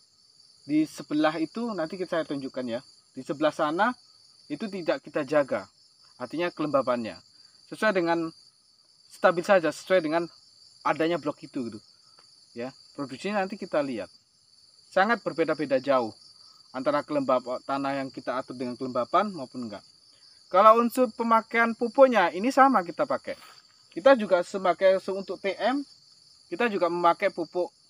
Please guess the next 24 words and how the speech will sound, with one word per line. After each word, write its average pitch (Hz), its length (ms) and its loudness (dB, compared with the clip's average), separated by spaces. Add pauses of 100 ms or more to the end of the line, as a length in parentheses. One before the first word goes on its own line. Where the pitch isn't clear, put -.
(320)
sama-sama 151 560 -2
juga. 147 400 -4 (480)
Kita 185 80 0
juga 151 240 -2
memakai 143 400 -4
pupuk 131 400 -8 (400)
ya 113 320 -2 (960)
N 143 160 -10
P 190 240 -2
K, 196 240 2 (240)
ya. 120 160 -8 (560)
K-nya 156 320 2
kita 139 220 -2
tinggikan 196 500 -2
sama. 180 300 -2 (580)
Tetapi 247 380 -2
dia 226 180 -2
mempu-, 196 480 -2
mempunyai, 185 640 -4 (1400)
mempunyai 208 720 -2
istilahnya 190 580 -2 (800)
generasi 160 460 0
yang 196 80 -2
berbeda, 123 480 -8